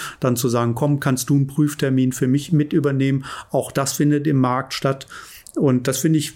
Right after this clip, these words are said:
das macht wirklich Spaß, das zu beobachten, dass es ein Miteinander ist und dass man sich gegenseitig hilft.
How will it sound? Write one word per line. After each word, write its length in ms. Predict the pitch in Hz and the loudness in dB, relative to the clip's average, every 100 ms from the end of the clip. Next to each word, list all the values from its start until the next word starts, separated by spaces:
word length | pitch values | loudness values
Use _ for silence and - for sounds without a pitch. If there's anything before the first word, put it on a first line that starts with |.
| 330 254 | -8 -4
das 220 | - 147 | -2 0
macht 200 | 170 - | 0 0
wirklich 280 | 175 175 160 | -2 0 0
Spaß, 320 | - 143 135 | 0 -2 -2
das 180 | - 139 | -2 -2
zu 160 | - 139 | -2 0
beobachten, 680 | 143 147 143 139 - 143 | 2 2 2 0 -2 0
dass 180 | 131 127 | 0 0
es 120 | 127 | 0
ein 120 | 117 120 | 0 2
Miteinander 720 | 139 156 131 131 131 131 147 | 2 2 2 2 0 0 0
ist 280 | 135 - - - - - | -2 -4 -10 -14 -10 -2
und 80 | 139 | 0
dass 160 | 120 | 2
man 140 | 131 120 | 0 0
sich 160 | 120 | 0
gegenseitig 600 | 127 123 120 120 117 117 | -2 -2 0 -2 -2 -4
hilft. 420 | - 117 113 - | 0 -2 -2 -10